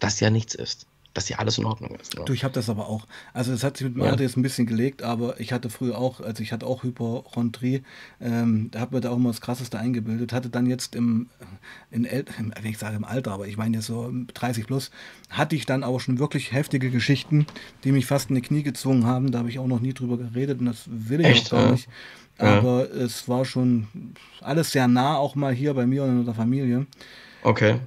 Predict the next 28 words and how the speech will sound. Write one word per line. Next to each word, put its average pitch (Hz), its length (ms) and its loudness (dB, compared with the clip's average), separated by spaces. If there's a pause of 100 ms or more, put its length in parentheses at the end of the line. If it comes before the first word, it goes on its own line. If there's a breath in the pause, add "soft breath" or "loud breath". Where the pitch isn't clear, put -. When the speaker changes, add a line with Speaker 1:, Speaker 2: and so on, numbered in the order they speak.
(320)
Speaker 2:
Und, 135 840 4
ähm, 127 640 4
darum 135 420 4
weiß 127 260 2
ich 120 220 -4
ganz 143 380 0
genau, 123 320 2
was 120 160 -2
du 135 100 -6
einf-, 120 280 -2 (100)
an-, 127 240 -10
anfangs 117 460 -2
meintest 117 480 -2
mit 113 200 -2
dem, 113 380 0 (1000 soft breath)
wenn's 127 240 0
wirklich 143 300 -2
ans 120 160 -2
Eingemachte 113 600 -4
geht, 107 320 -6
bleibt 120 280 -4
dir 120 60 -4
die 110 120 -8
Speaker 1:
Mhm. 117 40 -2
Speaker 2:
Zeit 113 280 2
stehen. - 320 -12 (760)
Speaker 1:
Mhm. 120 200 0
Speaker 2:
Ja? 123 220 2